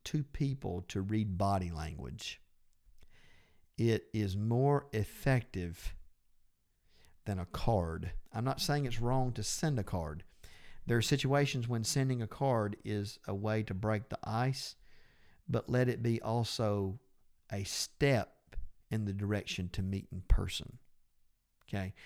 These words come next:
Not the be-all, end-all. "Well, I send a card, that's good to go." No, that can be a way to reach out and make contact when you hadn't had contact with someone in a while and it's become very unhealthy. But meeting in person, meet them in person,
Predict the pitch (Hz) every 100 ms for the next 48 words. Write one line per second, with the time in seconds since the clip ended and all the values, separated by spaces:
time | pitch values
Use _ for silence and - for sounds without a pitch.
0 | - 117 123 - 98 101 104 95 90 101
1 | 92 90 113 185 175 - 208 208 - 214
2 | 202 143 131 123 123 - 143 131 123 107
3 | 92 - - - - - - - 139 147
4 | 143 139 139 135 143 143 139 139 123 127
5 | 113 107 117 - 113 104 104 104 - 113
6 | 104 - 98 92 104 104 104 104 104 110
7 | - 113 107 117 - 104 120 113 113 113
8 | 110 117 113 110 - - - - - -
9 | 123 117 113 110 98 123 123 127 120 -
10 | - - - - - - - - - -
11 | _ - - - - - - - - -
12 | - _ - 113 101 113 127 143 143 135
13 | 127 107 - 101 90 95 107 127 135 139
14 | 107 90 - 90